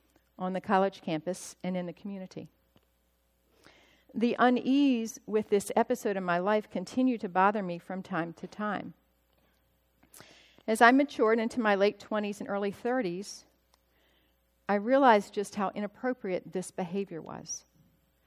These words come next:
I knew that a professor should never put students in this kind of position. In hindsight, and with the help of a skilled counselor, I realized that his actions were predatory.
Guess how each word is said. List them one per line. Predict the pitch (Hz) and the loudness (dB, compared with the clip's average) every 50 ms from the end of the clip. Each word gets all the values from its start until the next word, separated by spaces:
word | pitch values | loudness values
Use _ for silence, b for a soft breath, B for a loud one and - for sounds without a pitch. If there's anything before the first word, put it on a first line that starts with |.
| b b b b b b b b b b b _ _ | b b b b b b b b b b b _ _
I | 196 202 | 0 0
knew | 208 214 233 269 320 320 233 185 | 2 2 2 2 2 2 0 0
that | 175 185 170 | -2 -2 -4
a | 185 | -4
professor | - - 190 - 226 220 214 - - 180 170 180 | -8 -8 -6 -2 -2 -2 -2 -4 -8 -8 -8 -8
should | 180 - - 202 185 | -10 -12 -12 -10 -8
never | 202 208 208 240 247 | -6 -6 -4 -4 -6
put | 240 - 214 - | -6 -8 -10 -10
students | - - _ - 214 185 180 175 - | -12 -14 _ -8 -8 -8 -8 -10 -10
in | - 185 190 | -10 -10 -8
this | 180 180 - - | -8 -10 -12 -14
kind | - - 202 185 180 175 | -12 -8 -8 -8 -8 -10
of | - _ | -12 _
position. | 190 - - 220 202 - - 180 165 _ _ _ _ _ _ _ _ _ _ _ _ _ _ _ _ _ _ _ _ _ _ _ _ _ _ _ _ _ _ _ _ - | -14 -10 -10 -12 -12 -12 -18 -20 -20 _ _ _ _ _ _ _ _ _ _ _ _ _ _ _ _ _ _ _ _ _ _ _ _ _ _ _ _ _ _ _ _ -6
In | - 196 202 | -4 -4 -2
hindsight, | 196 - 269 277 302 302 302 285 - - 156 - - - - - _ _ _ _ _ _ _ _ _ _ _ _ _ _ _ | 0 2 4 4 4 4 2 0 -2 -2 0 0 0 -2 -8 -14 _ _ _ _ _ _ _ _ _ _ _ _ _ _ _
and | - 190 202 | -4 -2 -2
with | 208 202 208 | -2 0 0
the | 196 190 | 0 2
help | 208 202 202 233 | 2 0 0 0
of | 214 190 | -6 -6
a | 196 | -6
skilled | - - - 208 180 175 - | -8 -4 -4 -4 -4 -4 -8
counselor, | - - 220 220 233 240 - - - - - - - _ _ _ _ _ _ _ _ _ _ _ _ _ _ _ _ _ - | -10 -8 -6 -6 -6 -8 -12 -16 -16 -14 -14 -16 -18 _ _ _ _ _ _ _ _ _ _ _ _ _ _ _ _ _ -8
I | 190 | -6
realized | 185 202 226 240 240 214 202 196 - | -2 2 4 6 6 6 6 6 2
that | 196 185 | 0 0
his | 196 180 - - - | 0 -2 -2 -4 -4
actions | 208 220 - - - - 160 147 156 - - - | -4 -4 -6 -10 -12 -10 -8 -8 -10 -12 -16 -14
were | 165 175 | -12 -12
predatory. | 175 - - - 208 202 208 202 - - - - - 160 | -12 -14 -12 -10 -10 -10 -10 -12 -14 -14 -14 -14 -14 -14